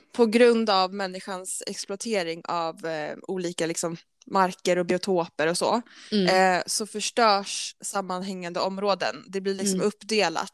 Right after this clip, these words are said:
Speaker 1: på grund
Speaker 2: Mm.
Speaker 1: av att vi exploaterar.
Speaker 2: Mm.
Speaker 1: Eh, vilket gör att ytan då, där de här arterna bor, den minskar, eh,
Speaker 2: Just det.
Speaker 1: och liksom blir väl mer osammanhängande så.
Speaker 2: Mm. Mm.
Speaker 1: Eh, vilket, eh, förstör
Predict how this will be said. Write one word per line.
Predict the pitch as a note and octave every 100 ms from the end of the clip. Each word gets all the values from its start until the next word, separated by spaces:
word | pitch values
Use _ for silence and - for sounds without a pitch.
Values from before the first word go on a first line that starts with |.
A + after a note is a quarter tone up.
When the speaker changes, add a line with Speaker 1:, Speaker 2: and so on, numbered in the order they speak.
| -
Speaker 1:
på | -
grund | F#3 F#3+ G#3
Speaker 2:
Mm. | E3
Speaker 1:
av | D#3+
att | F3 E3
vi | D#3+
exploaterar. | F3+ - F3+ G3 D3+ E2 - - - -
Speaker 2:
Mm. | G#3+
Speaker 1:
Eh, | F#3 F3+
vilket | F#3+ G3 F#3+
gör | G3 F3+ F3
att | F3+ - -
ytan | G3+ F#3+ - G3+ F3+
då, | E3
där | E3+
de | F3+
här | E3+ F3
arterna | F3+ F#3+ E3+
bor, | F3 G3 E3+ E3+ F3+ _ _
den | G3 F#3+
minskar, | G#3 G3 - - F3 - G3 - -
eh, | F#3 F3
Speaker 2:
Just | D#3+ -
det. |
Speaker 1:
och | F#3 E3
liksom | F#3 F3+ F3 -
blir | F#3 F3
väl | F3
mer | E3+ E3
osammanhängande | F#3 F3 F3 F#3 F3 D#3+ D#3+ -
så. | - - -
Speaker 2:
Mm. | G#3 F3+ E3 D#3+ - -
Mm. | F3+ E3 D#3+ _ _ _ _ -
Speaker 1:
Eh, | G3+ F#3 F3+
vilket, | G#3+ F#3+ G#3 F#3+ - -
eh, | F#3 F3 E3+ E3 -
förstör | - G#3 G#3 F3+